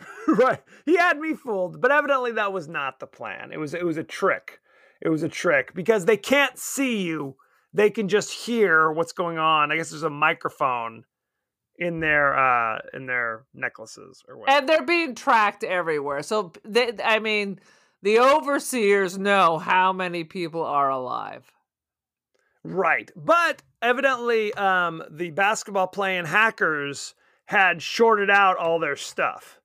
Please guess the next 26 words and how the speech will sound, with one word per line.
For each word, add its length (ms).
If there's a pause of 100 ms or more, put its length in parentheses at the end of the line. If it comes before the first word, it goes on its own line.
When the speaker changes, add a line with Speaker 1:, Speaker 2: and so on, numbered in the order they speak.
(180)
Speaker 1:
So 120
now 200
they 120
couldn't 400
track 480
who 120
was 140
still 260
around. 440 (400)
But 80
I 80
think 180
there 140
was 180
some 300
reveal 760 (480)
that 240
Kawada 600
had 240
already 720
infiltrated 840
the 480 (320)
computer 440
network 600 (380)
weeks 360
ago 420